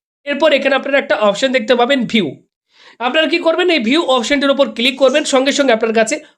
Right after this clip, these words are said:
পরবর্তী একটি নতুন ওয়েবসাইট ওপেন হবে। এবার দেখুন, আমাদের কাছে বলা হচ্ছে ইলেকট্রাল রোল টু থাউজেন্ড টু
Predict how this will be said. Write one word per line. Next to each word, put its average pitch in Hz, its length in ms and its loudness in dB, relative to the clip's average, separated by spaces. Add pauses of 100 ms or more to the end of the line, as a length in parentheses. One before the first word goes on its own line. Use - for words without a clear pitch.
(100)
পরবর্তী 330 400 0
একটি 330 180 0
নতুন 269 300 2
ওয়েবসাইট 233 360 2
ওপেন 269 200 2
হবে। 254 180 0 (300)
এবার 359 240 -2
দেখুন, 294 240 2
আমাদের 269 240 2
কাছে 262 180 -2
বলা 247 200 0
হচ্ছে 247 180 -2
ইলেকট্রাল 240 540 -2
রোল 254 200 2
টু - 420 -10
থাউজেন্ড 214 400 0
টু 190 320 -2